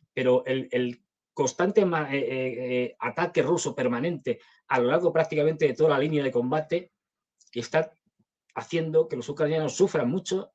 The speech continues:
y terminen, eh, abandonando o retirándose de sitios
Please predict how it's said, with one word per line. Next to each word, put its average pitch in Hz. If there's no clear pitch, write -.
y 123
terminen, 156
eh, 110
abandonando 165
o 143
retirándose 165
de 156
sitios 180